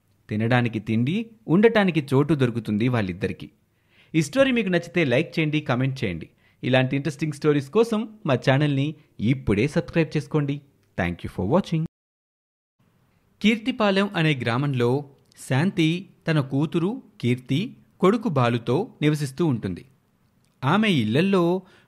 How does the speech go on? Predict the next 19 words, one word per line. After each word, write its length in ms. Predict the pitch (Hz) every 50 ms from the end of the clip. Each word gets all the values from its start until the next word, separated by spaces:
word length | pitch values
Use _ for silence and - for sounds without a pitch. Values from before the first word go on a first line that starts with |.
| _
వాడుకునే 520 | - 127 131 139 147 151 - 156 147 139 135
సామాన్లు 600 | 131 - 135 123 123 127 131 131 131 131 120 117
అమ్ముతూ 560 | 101 90 98 120 160 156 - 240 190 131 - - _ _ _ _ _ _ _
తన 140 | 208 202 196
పిల్లల్ని 480 | 165 - - 147 160 202 233 247 247 226
చదివిస్తూ 500 | - 160 135 127 120 120 - - 202 208
ఉంటుంది. 360 | 170 127 131 107 95 90 - _ _ _ _ _ _ _ _ _ _ _ _ _ _ _ _ _ _ _ - - -
శాంతి 340 | 127 120 151 208 214 269
భర్త 480 | 240 156 131 131 135 131 - 160 - 139
చనిపోవటంతో 880 | 107 107 117 - 151 147 139 135 139 120 110 - 104 101 104 117 131 - _ _ _ _ _ _ _ 131
ఆ 120 | 127 120
కుటుంబానికి 760 | 113 - - 90 - - 127 143 135 139 123 113 110 107 175
పెద్ద 260 | 160 170 165 147 131
శాపంగా 560 | 131 131 - - 90 95 - 147 151 151 147 143
మారుతుంది. 520 | 135 127 120 117 - - 101 92 - - _ _ _ _ _ _ _ _ _ _ _ _ _ _ _ _ -
వాళ్ళు 380 | 104 113 127 139 139 135 131 131
ఆ 120 | 120 113
బాధని 440 | 101 101 107 107 123 143 175 180 175
దిగమింగుకుంటూ 960 | 143 117 117 110 135 143 151 147 135 127 127 123 107 101 107 117 127 190 240